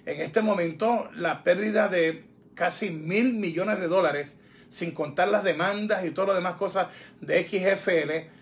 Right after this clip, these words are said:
eh, es fuerte, muy fuerte. Tiene dinero, tiene dinero, tiene una empresa exitosa, y si la quisiera vender mañana, todavía,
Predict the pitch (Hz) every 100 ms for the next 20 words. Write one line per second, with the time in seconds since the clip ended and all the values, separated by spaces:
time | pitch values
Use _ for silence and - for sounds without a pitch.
0 | - - 175 165 156 151 147 - - 170
1 | - 220 233 - 240 - - - - -
2 | - - - - - - 156 175 254 302
3 | - 180 165 131 - - - - - -
4 | - - - - 294 339 320 330 330 214
5 | - - - - - - - - 240 285
6 | 302 247 262 - - 247 269 247 247 247
7 | 262 247 - - - 220 214 226 180 226
8 | - 180 175 190 175 175 - 240 233 190
9 | 220 233 180 170 180 226 165 127 - -
10 | - - - - - - 196 185 208 247
11 | 190 143